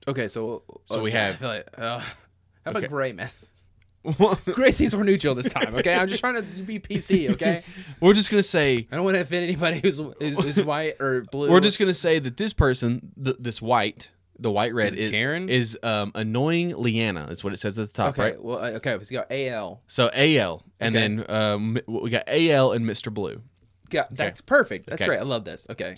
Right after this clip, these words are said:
Speaker 2: Okay, so A L, let's, let's preface it by saying if someone is in your phone as annoying Lena,
Speaker 1: Already had
Speaker 2: Leanna,
Speaker 1: issues with her.
Speaker 2: so that means there's a pre-, there's already a predisposed problem with this person. Okay.
Speaker 1: Yeah.
Speaker 2: All right.
Speaker 1: Some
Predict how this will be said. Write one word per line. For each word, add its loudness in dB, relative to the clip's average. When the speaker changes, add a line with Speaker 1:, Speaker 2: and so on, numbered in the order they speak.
Speaker 2:
Okay, 2
so 4
A 6
L, 0
let's, -4
let's -4
preface -2
it -6
by 0
saying -2
if -2
someone 2
is 0
in 0
your 2
phone 2
as -2
annoying 0
Lena, -2
Speaker 1:
Already 0
had 4
Speaker 2:
Leanna, 4
Speaker 1:
issues -2
with -12
her. -12
Speaker 2:
so 2
that 6
means 4
there's 2
a -2
pre-, -2
there's -2
already 4
a 2
predisposed -6
problem -2
with -8
this -12
person. -10
Okay. -4
Speaker 1:
Yeah. -4
Speaker 2:
All 2
right. 0
Speaker 1:
Some -10